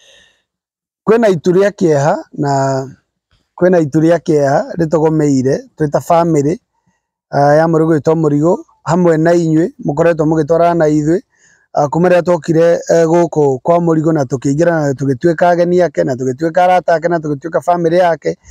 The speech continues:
Nĩ tũgũmĩirwo nĩ itu rĩa kĩeha mũno mũno makĩria, na nĩ tũkoretwo twĩ na ihinda iritũ, ah, kuma mũthenya wa hwaĩ, rĩrĩa tũrakorirwo nĩ riboti ya gĩkuũ kĩa mũndũ gwĩtwo Mũrigũ. Guo-, ithuothe gũtirĩ mũndũ ũretĩkĩ-,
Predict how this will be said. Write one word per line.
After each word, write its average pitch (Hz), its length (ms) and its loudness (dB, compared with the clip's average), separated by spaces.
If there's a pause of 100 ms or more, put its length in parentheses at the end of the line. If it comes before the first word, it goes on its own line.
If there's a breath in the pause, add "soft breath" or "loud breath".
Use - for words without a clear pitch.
(460 loud breath)
Nĩ 175 80 -4
tũgũmĩirwo 180 400 2
nĩ 170 100 2
itu 170 180 -2
rĩa 165 180 2
kĩeha 151 320 0
mũno 170 200 0
mũno 165 220 0
makĩria, 151 480 0 (140)
na 147 360 0
nĩ 147 100 0
tũkoretwo 170 440 0
twĩ 170 160 0
na 170 120 2
ihinda 170 260 2
iritũ, 175 440 0 (640 soft breath)
ah, 151 400 2
kuma 175 240 0
mũthenya 170 320 2
wa 165 180 4
hwaĩ, 160 480 0
rĩrĩa 175 160 2
tũrakorirwo 165 540 0
nĩ 165 120 2
riboti 165 680 -2
ya 139 420 0
gĩkuũ 147 320 -6
kĩa 175 120 2
mũndũ 170 200 0
gwĩtwo 156 260 2
Mũrigũ. 170 360 0 (800 loud breath)
Guo-, 170 340 0
ithuothe 202 540 2
gũtirĩ 180 340 0
mũndũ 175 240 2
ũretĩkĩ-, 170 540 0